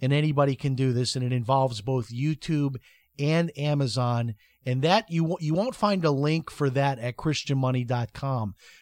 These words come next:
but you will find that directly on the blog. If you go to blog dot christian money dot com, you will find that article.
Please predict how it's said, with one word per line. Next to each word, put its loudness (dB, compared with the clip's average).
but -2
you 2
will 4
find 0
that -2
directly 0
on 2
the 2
blog. 2
If -6
you -2
go 2
to -4
blog 4
dot 2
christian 0
money 2
dot -4
com, -2
you 0
will 0
find 0
that 2
article. -4